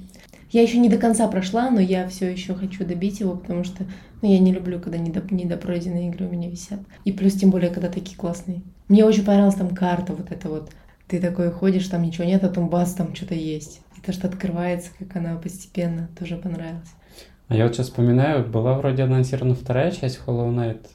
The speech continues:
Speaker 2: там, где про девочку.
Speaker 1: Да, вроде была. Мгм.
Speaker 2: Я вот не помню, это было D L C к Hollow Knight или отдельная игра? Надо будет
Speaker 1: Надо погуглить.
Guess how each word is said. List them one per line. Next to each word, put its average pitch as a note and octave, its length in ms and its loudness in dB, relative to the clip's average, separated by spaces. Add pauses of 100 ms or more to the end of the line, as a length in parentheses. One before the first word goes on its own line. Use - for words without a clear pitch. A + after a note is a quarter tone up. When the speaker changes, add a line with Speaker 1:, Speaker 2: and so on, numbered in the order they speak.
(460)
Speaker 2:
там, A#2 220 4
где A2+ 160 0
про A2+ 260 -2
девочку. A2+ 600 -4
Speaker 1:
Да, F#3+ 220 2 (160)
вроде F#3 200 -2
была. F3 300 -6 (100)
Мгм. F#3 520 -2 (560)
Speaker 2:
Я A#2 220 0
вот A2+ 140 -6
не A#2+ 140 2
помню, A#2 300 2
это A2+ 140 -4
было A#2+ 260 2
D A#2 200 2
L B2 140 4
C F3 460 0
к - 120 -16 (280)
Hollow B2+ 220 2
Knight B2 360 2
или A2 120 0
отдельная A#2 480 2
игра? A#2 280 -2 (240)
Надо A#2 220 2
будет A3+ 460 -2
Speaker 1:
Надо G3+ 220 -2
погуглить. F#3+ 600 -6